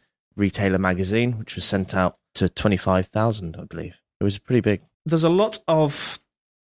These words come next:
Speaker 2: you know, if you, if, if you look at the sort of distribution curve of businesses, there's a lot of very small businesses. And I think the, the question that this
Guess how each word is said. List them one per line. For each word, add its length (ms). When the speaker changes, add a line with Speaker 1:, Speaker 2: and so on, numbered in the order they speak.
Speaker 2:
you 60
know, 80
if 120
you, 180
if, 160
if 160
you 80
look 180
at 80
the 80
sort 180
of 120
distribution 540
curve 280
of 120
businesses, 500
there's 160
a 60
lot 440
of 120
very 220
small 220
businesses. 600
And 100
I 40
think 180
the, 60
the 80
question 1000
that 280
this 360